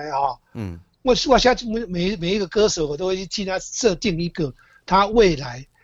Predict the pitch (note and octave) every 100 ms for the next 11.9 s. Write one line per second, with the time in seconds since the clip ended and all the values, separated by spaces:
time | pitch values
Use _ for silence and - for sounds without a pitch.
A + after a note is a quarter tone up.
0 | _ - A3+ A3 - A#3+ A#3 B3+ A#3+ G#3+
1 | A3+ G#3 G3+ G3+ F#3+ D#3+ D3 C3+ C#3 G#3
2 | F#3 G#3 D#3+ D3 C#3+ C#3+ D3+ D#3 D3+ G3
3 | C#3 _ _ _ G3 G3+ G#3+ G3+ G3+ F3
4 | F#3+ E3+ - F#3+ E3+ D3 F3 C#3+ C3+ C3
5 | _ _ G2 G#3 F#3+ F3+ A3 A#3 F3+ D3
6 | D3 D#3 C#3 - C#3 D#3+ C#3+ C3+ - C#3+
7 | F#3+ D#3 D3 C3 _ A#2+ F#2+ E2 - _
8 | _ _ - E3 D#3+ G#3+ F#3+ F3+ E3 D#3+
9 | D#3+ - _ _ _ _ _ _ - E3+
10 | D#3+ D#3+ D#3 D3+ D3 D3 D3 - _ _
11 | _ F3 E3 F#3 A3 E3 C3+ F#3+ F#3+